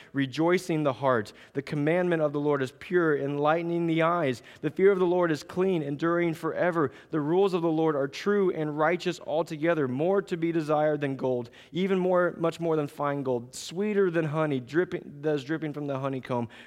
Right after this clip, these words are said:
Moreover, by them, by the scriptures, is your servant warned, and by keeping them do we receive a great reward. This great reward is not a physical thing. This great reward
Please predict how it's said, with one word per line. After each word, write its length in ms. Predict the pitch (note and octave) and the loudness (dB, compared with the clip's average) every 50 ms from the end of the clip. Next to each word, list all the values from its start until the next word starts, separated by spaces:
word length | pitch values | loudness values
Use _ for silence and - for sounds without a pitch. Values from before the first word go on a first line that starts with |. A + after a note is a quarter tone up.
| - - | -14 -6
Moreover, 500 | C3 D3+ F3 F#3+ G3 F3 F3 E3+ D#3 D#3 | -2 0 2 2 2 2 2 2 2 0
by 320 | C#3+ C3 C3+ D3+ E3+ F#3+ F#3+ | 0 2 4 4 4 4 2
them, 720 | E3 D#3 C#3 D3 F#3 G3+ G3 F3+ D3 B2+ B2 C3 D3 C#3+ - - - - | 0 -2 0 2 4 4 6 4 4 2 2 0 -2 -4 -8 -14 -4 0
by 200 | D#3+ E3 F3+ F3+ | 2 2 2 2
the 100 | F3 D#3+ | 0 -2
scriptures, 840 | - - - - - G3+ G#3+ - - - D#3+ C#3+ C#3 C3+ C3+ C3+ - - - - | -4 -8 -12 -2 0 0 0 0 -2 -2 0 0 0 0 -2 -4 -8 -16 -12 -4
is 160 | - D#3 C#3+ | -2 -2 -2
your 80 | C#3 D3+ C#3+ - | 0 -2 -4 -2
servant 360 | - E3+ D#3 D3 D3 C#3 G#2 | 0 0 2 2 0 -2 -4
warned, 560 | C3+ D3 D#3+ F#3 F#3+ G3 F#3 D#3+ C#3 C3+ B2 - - - - | -6 -6 -2 0 2 2 2 2 2 0 -2 -6 -12 -8 -4
and 140 | D#3+ D#3 | -4 -2
by 240 | C#3+ E3 D#3+ D#3 D3+ C#3 C3 - - _ | -2 0 0 0 -2 -2 -6 -14 -20 _
keeping 440 | - - A3+ A3+ A3 G#3 F#3 E3 D3+ | -4 0 0 0 0 -2 -4 -2 0
them 280 | D3 C#3+ C#3 C#3 C#3 C#3 - - - - | 0 0 0 0 -2 -4 -8 -14 -8 -2
do 80 | D3+ D#3 | 0 2
we 80 | D#3 | 2
receive 520 | D#3 D3 C#3+ C3 - - F#3 F#3 F3 D#3+ D3+ | 2 2 0 -2 -4 -4 -2 -2 0 0 -2
a 60 | C#3+ | -4
great 360 | C3+ B2+ C#3+ D#3+ D3+ D3 B2 | -4 -2 0 0 0 0 0
reward. 600 | C3 D3 C#3+ C#3 D3 D#3 D#3 C#3+ C3+ B2+ A#2 A2 G#2+ - _ _ _ _ _ _ _ | -2 -4 -4 -2 -2 0 0 0 0 0 -2 -6 -10 -16 _ _ _ _ _ _ _
This 140 | - E3+ C3+ | -6 -4 -4
great 260 | - E3 F3 F3+ F#3 | 0 2 4 4 4
reward 420 | E3 E3+ E3 D3+ D#3 E3+ F3 E3+ | 4 4 2 2 2 2 2 2
is 140 | E3 D#3+ C3 | 0 0 0
not 200 | D3 D3+ D#3+ C#3 | 0 0 2 0
a 80 | D3 D3 | 0 -2
physical 440 | - - E3+ E3 D3 D#3 D3 E3 D3+ | -2 -2 -2 -2 -2 -4 -6 -6 -6
thing. 220 | - D#3+ D#3+ D#3 | -4 -6 -4 -4
This 140 | D3+ C#3+ A#2+ | -4 -6 -6
great 260 | - C#3+ D3 D3+ D#3 | -4 -2 0 0 0
reward 540 | D3 D3+ D3+ C3+ C#3 C#3+ D3 C#3+ C#3+ D3 | 0 -2 -2 -2 -2 0 0 0 -2 -2